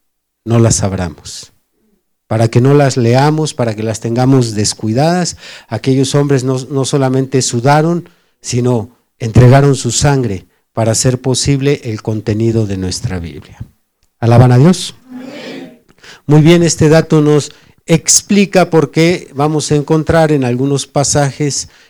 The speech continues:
Speaker 1: en algunos libros, que no coincide el fin de la narración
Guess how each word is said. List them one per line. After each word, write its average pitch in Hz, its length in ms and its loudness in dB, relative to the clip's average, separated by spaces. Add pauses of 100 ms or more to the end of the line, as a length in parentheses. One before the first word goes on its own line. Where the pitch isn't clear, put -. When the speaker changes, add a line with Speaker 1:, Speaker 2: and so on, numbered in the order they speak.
Speaker 1:
en 117 100 -6
algunos 127 420 -2
libros, 139 520 -2 (440)
que 127 200 -2
no 160 200 0
coincide 156 1000 -4
el 123 260 -4
fin 190 380 0
de 180 100 0
la 147 140 0
narración 131 800 0